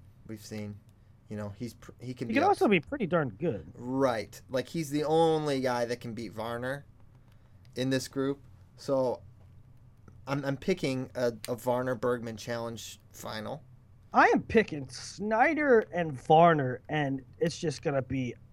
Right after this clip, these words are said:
Speaker 2: a bloodbath. I, I mean, not, maybe not a bloodbath. I think it's gonna be very interesting, much more interesting than people anticipate.
Speaker 1: Yeah, I, I,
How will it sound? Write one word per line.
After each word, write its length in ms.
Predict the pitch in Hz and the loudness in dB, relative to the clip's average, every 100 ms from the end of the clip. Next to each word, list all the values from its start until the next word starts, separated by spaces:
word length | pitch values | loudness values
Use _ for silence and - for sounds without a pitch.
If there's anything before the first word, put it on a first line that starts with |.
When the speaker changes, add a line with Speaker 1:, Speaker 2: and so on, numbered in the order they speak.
| - - | -12 -8
Speaker 2:
a 60 | |
bloodbath. 680 | 120 127 131 120 95 85 82 - - - - | -6 0 0 0 -2 -10 -12 -18 -20 -20 -2
I, 100 | - 190 | 2 4
I 40 | 185 | 4
mean, 180 | 185 160 | 2 4
not, 220 | 185 135 | 4 4
maybe 220 | - 233 240 | 2 4 6
not 120 | 196 | 6
a 40 | |
bloodbath. 380 | 139 165 143 131 - | 4 2 2 0 2
I 100 | 185 | 4
think 140 | 226 | 6
it's 100 | 208 | 4
gonna 140 | 214 | 2
be 220 | 160 147 - - - - - - - - - | 2 0 -2 -16 -20 -20 -20 -20 -20 -20 0
very 300 | 175 190 208 | 6 8 8
interesting, 540 | 175 180 147 - 113 | 6 0 -2 -8 -6
much 160 | 151 - | -6 -4
more 120 | 185 | -4
interesting 440 | 170 165 156 165 147 | -4 -8 -10 -10 -8
than 100 | 135 | -8
people 420 | 143 127 120 117 - - - - - - 127 | -10 -10 -10 -10 -16 -20 -20 -20 -20 -14 -10
anticipate. 540 | - 104 95 - - | -8 -10 -10 -14 -14
Speaker 1:
Yeah, 420 | - 110 101 95 101 - | -8 -6 -6 -6 -12 -4
I, 80 | 123 | -2
I, 300 | 120 120 | 0 -2